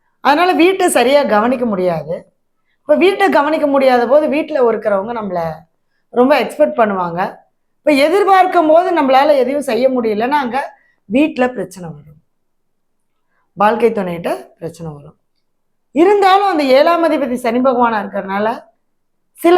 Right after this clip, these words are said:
புரிதல்கள் நீங்க புரிய வச்சீங்க அப்படின்னா அந்த பிரச்சனையே உங்களுக்கு பெருசா அளவுக்கு வராது. இல்ல நம்ம புரிய வைக்க முடியல, நம்ம பேச முடியல அப்படின்றப்ப தான் அங்க, அந்த இடத்துல உங்களுக்கு பிரச்சனைகள் அதிகமாகும். இதெல்லாம்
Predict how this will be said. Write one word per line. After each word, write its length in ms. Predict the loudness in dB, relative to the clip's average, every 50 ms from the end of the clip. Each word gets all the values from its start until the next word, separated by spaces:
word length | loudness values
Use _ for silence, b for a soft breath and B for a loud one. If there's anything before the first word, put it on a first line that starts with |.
| 4 2 2
புரிதல்கள் 600 | 2 2 2 2 2 2 2 2 0 0 -2 -2 -2
நீங்க 160 | -4 -4 -4 -4 -4
புரிய 200 | -2 0 0 2 2 0
வச்சீங்க 320 | 0 0 -2 -2 0 0 0
அப்படின்னா 340 | -2 -2 -2 -2 0 0 -2 -2 -4 -10 -18 _ _ _ _ _ _ -4
அந்த 120 | 0 0 0 2 2
பிரச்சனையே 480 | 2 2 2 0 0 0 2 0 0 0
உங்களுக்கு 340 | 0 -2 -2 -4 -2 0 0
பெருசா 280 | 0 0 2 0 0 0
அளவுக்கு 300 | 0 -2 -2 -4 -6 -8 -6 -6
வராது. 260 | -6 -6 -6 -10 -12 _ _ _ _ _ _ _ _ _ _ _ _ _ _ _ _ _ _ _ _ _ _ _ _ _ _ _ _ _ _ _ _ _ _ _ 2 4
இல்ல 200 | 4 6 4 2 2 0
நம்ம 100 | -2 -2 -2 0
புரிய 180 | 2 4 4 4 2
வைக்க 180 | 0 0 -2 -2 0
முடியல, 300 | 0 0 2 2 2 2 2 2 2 0
நம்ம 120 | 0 -2 -2 2 2 2
பேச 140 | 2 2 0 -4 -4 -2
முடியல 320 | -2 0 2 2 2 2
அப்படின்றப்ப 540 | 0 -2 -8 -10 -10 -12 -14 -16 -18 -18 -16 -14
தான் 180 | -14 -14 -14 -16 _ _ _ _ _ _ _ _ _ -2 -2
அங்க, 160 | 0 0 0 0 0 0 0
அந்த 120 | 2 2 2 2
இடத்துல 320 | 2 2 2 2 2 2 4
உங்களுக்கு 280 | 4 4 2 0 0 -2 -2
பிரச்சனைகள் 500 | -2 -2 -2 -2 -4 -2 -2 -2 -2 -2 -4
அதிகமாகும். 540 | -6 -10 -10 -12 -14 -18 -20 _ _ _ _ _ _ _ _ _ _ _ _ _ _ _ _ _ _ _ _ _ _ _ _ _ _ _ _ _ _ _ _ _ _ _ _ _ _ _ _ _ _ _ _ _ _ _ _ _ _ _ -2 0
இதெல்லாம் 420 | 2 2 2 2 2 0 0 -2